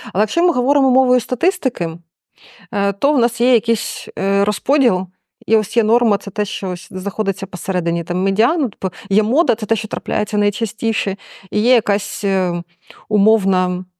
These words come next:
норма, і яка в цьому розподілі с-, знаходиться посередині. І тому можете сказати, що люди, які спускаються в метро, щоб там в'язати або читати книжку,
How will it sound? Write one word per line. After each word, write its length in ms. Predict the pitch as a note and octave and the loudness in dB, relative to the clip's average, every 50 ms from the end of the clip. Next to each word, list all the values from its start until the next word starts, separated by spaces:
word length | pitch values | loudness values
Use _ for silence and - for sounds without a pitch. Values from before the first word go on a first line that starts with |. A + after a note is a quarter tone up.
| _ _ | _ _
норма, 580 | - F#3 F3 F3 E3+ E3+ F#3 A3 C4 D4 D#4 D#4+ - - - - - | 0 2 2 2 2 2 2 2 2 2 2 0 -2 -6 -20 -8 -4
і 60 | G3+ G3 | 0 0
яка 220 | G3 G3 - G#3+ | 0 2 0 0
в 80 | G#3 - | -2 0
цьому 240 | - A3 G#3 G3 F#3 | 0 0 2 2 0
розподілі 540 | F#3 - - - A#3 A#3+ A3 G#3+ G3+ F#3+ F#3 F3+ F3+ F3+ F3 F3+ - - - | -2 -4 -2 0 0 2 2 2 2 2 0 0 0 -2 -4 -6 -10 -16 -20
с-, 140 | E3 - - - F#3 - | -20 -14 -10 -10 -6 -4
знаходиться 400 | - G3 - G#3+ G3+ F#3+ - - - | -4 -2 0 0 0 -2 -2 -6 -8
посередині. 680 | - F3 - - F3+ E3 E3 D#3 D#3+ D3+ D3+ C#3+ - F#3 - _ _ _ _ _ _ - - - _ - | -10 -8 -6 -4 -2 -2 -2 -2 -2 -4 -6 -8 -10 -12 -16 _ _ _ _ _ _ -20 -20 -20 _ -12
І 60 | - | -6
тому 240 | - A#3 C4 F4+ G4+ | -2 0 2 2 2
можете 220 | F#4 D4+ - - | 0 -2 -4 -8
сказати, 280 | - - - C4+ C4+ C4+ | -6 -2 -2 -2 -2 -2
що 140 | - - B3 | -4 -2 0
люди, 220 | C4 C#4+ A#3 A#3+ | 0 2 2 2
які 180 | B3 A#3+ - A#3 | 2 2 0 -4
спускаються 600 | - - A#3 - - A#3+ A#3+ A#3+ A#3+ A#3 - A3 | -12 -12 -12 -4 0 2 2 2 2 0 0 0
в 60 | G#3+ | 0
метро, 320 | A3+ A3+ A3+ - - A#3 A3+ | 2 0 0 0 0 0 0
щоб 260 | - - A3 G#3 G#3+ | 0 -2 -2 -2 -2
там 160 | - G#3+ G#3+ | 0 -2 0
в'язати 480 | G3 G3+ G#3 G3+ - G#3 G3 G3 - F#3+ | 0 0 0 0 0 -2 -2 -2 -2 -4
або 180 | F#3+ F#3 G3 | -4 -4 -6
читати 340 | G3+ - - - G#3 - - | -6 -6 -6 -4 -4 -6 -6
книжку, 480 | - - D#4 G4+ - - - - - | -4 -2 0 0 0 -2 -6 -10 -14